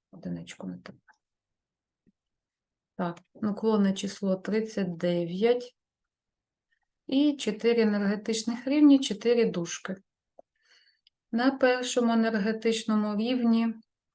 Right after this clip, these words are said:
завжди максимум може бути два, на другому енергетичному рівні вісім, а на третьому тут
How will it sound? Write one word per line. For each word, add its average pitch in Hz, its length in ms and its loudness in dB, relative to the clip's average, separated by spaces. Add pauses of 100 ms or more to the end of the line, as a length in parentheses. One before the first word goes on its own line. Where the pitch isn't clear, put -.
(400)
завжди 202 500 -2
максимум 208 480 0
може 190 300 2
бути 185 320 -6
два, 233 380 -2 (440)
на 214 140 -2
другому 208 460 4
енергетичному 196 920 0
рівні 185 520 -2 (260)
вісім, 226 760 -2 (520)
а 196 220 0
на 202 180 4
третьому 214 840 -2 (2250)
тут 226 340 -6